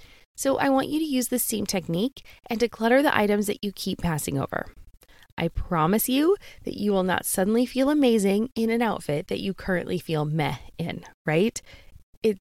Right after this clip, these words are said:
just, it doesn't get better. That's not how our personalities work. We don't start to like old stuff because we keep it in our closet. <laughs> We, it just doesn't make us feel good.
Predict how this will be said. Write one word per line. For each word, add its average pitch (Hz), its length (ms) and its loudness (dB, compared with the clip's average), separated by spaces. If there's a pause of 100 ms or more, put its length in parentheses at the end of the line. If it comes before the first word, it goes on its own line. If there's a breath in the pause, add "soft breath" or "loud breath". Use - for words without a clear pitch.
just, 226 420 0
it 226 140 0
doesn't 240 360 4
get 240 140 2
better. 254 300 4
That's 175 240 -2
not 208 340 2
how 233 140 2
our 226 100 4
personalities 175 760 2
work. - 240 -2 (280 loud breath)
We 190 100 -2
don't 202 220 2
start 247 280 -2
to 294 100 -6
like 220 360 2 (140)
old 240 280 6
stuff - 500 -2 (420 loud breath)
because 196 440 0 (100)
we 185 160 -4
keep - 300 -4
it 170 80 2
in 160 160 2
our 143 80 0
closet. - 520 0
<laughs> - 40 -20 (720)
We, 214 300 4
it - 160 0
just 214 240 0
doesn't 233 260 4
make 208 220 0
us 208 120 0
feel - 220 0
good. - 260 -4